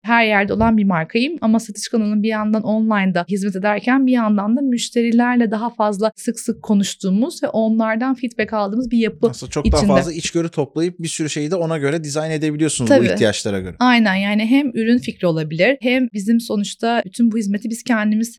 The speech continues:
Speaker 1: üstleniyoruz. Burada taşımacılık da bizim bir partnerle yapılıyor. O yüzden biz varız yani, kapısını açtığı zaman müşteri beni görüyor. Biz daha bugüne kadar hiç kendimiz bir müşterinin kapısına gitmiyorduk. Yani aslında çok daha hayatımız değişti. Normalde sadece bir noktaya sattığımız ve bu satışı bitirdikten sonra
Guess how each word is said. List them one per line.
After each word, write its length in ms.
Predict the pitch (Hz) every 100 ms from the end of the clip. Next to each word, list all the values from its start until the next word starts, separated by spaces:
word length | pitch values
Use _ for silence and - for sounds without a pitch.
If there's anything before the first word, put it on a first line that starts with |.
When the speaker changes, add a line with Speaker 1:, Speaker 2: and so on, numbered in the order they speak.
| -
Speaker 1:
üstleniyoruz. 560 | 180 - 175 170 175
Burada 140 | 190 190
taşımacılık 600 | 202 202 214 208 208 -
da 120 | 165
bizim 280 | 190 180 196
bir 100 | 185
partnerle 520 | 196 190 190 202 185
yapılıyor. 480 | 165 151 160 202 349 - _
O 140 | - 240
yüzden 340 | 226 247 254
biz 200 | 233 202
varız 240 | 175 165
yani, 200 | 160 165
kapısını 420 | 170 190 185 - 208
açtığı 160 | 196
zaman 180 | 196 190
müşteri 380 | 175 - - 226
beni 200 | 214 208
görüyor. 340 | 165 156 214
Biz 140 | 202 190
daha 220 | 208 190
bugüne 260 | 202 208
kadar 340 | 185 156 240 294
hiç 180 | 247 233
kendimiz 520 | - 214 196 202 233
bir 60 | 214
müşterinin 420 | 226 226 - 233
kapısına 360 | 233 185 - 269
gitmiyorduk. 520 | 247 - 226 170 -
Yani 180 | 190 190
aslında 320 | 185 196 262
çok 220 | 247 269 226
daha 280 | 233 254
hayatımız 560 | 233 214 208 214 240 214
değişti. 460 | 190 160 - 196 190
Normalde 540 | 214 220 220 214 220
sadece 580 | 226 233 226 214 202 208
bir 180 | 202 190
noktaya 300 | 208 196 208
sattığımız 540 | - 202 - 208 220
ve 140 | 196 202
bu 40 | -
satışı 460 | 214 202 - 220
bitirdikten 500 | 202 - 202 - 208
sonra 400 | 214 202 190 170